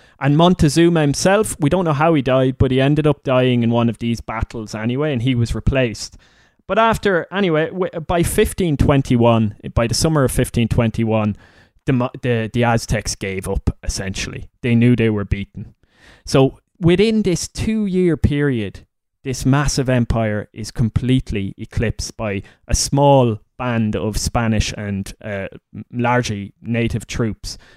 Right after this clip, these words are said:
coming in and completely eradicating this, th-, th-, this great power, you know? So it's a, it's an incredible piece of history, you know?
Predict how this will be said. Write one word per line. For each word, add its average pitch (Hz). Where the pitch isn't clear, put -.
coming 127
in 110
and 107
completely 113
eradicating 98
this, -
th-, -
th-, -
this -
great -
power, 101
you 92
know? 120
So -
it's -
a, 120
it's -
an 131
incredible 131
piece -
of 95
history, 95
you -
know? 117